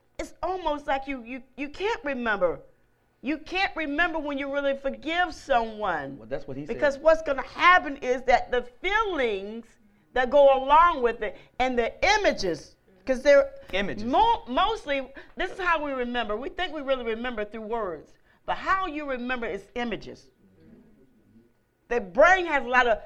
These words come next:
Speaker 1: frames of pictures, but they come up in you through words and thoughts, but they're pictures. And the Word of God washes this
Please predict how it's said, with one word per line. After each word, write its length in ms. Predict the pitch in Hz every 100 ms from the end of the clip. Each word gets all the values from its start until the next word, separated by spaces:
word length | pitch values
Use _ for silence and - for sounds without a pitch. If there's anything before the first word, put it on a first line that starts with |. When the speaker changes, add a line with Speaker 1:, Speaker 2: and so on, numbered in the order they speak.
| - _
Speaker 1:
frames 320 | 285 302 285
of 180 | 240 -
pictures, 680 | - 359 - 202 156 - - _ - _ _ _ _ _ _ _ _ -
but 160 | 247
they 80 | 254
come 200 | 262 311 -
up 300 | 285 269 -
in 260 | 370 392 254
you 200 | 233 226
through 240 | 233 269
words 720 | 262 311 320 190 120 - - _ _ _ _ _ _ _ _ -
and 200 | 247 -
thoughts, 500 | 339 285 - - - _ _ - - _ _
but 160 | 202 208
they're 140 | 214
pictures. 680 | 196 - 320 320 - 143 240 - _ _ _ _ _ _ _ _ -
And 180 | 240
the 40 | 226
Word 240 | 226 285
of 100 | 269
God 360 | 240 269 240 185
washes 680 | 180 247 330 392 403 240 208
this 280 | 196 196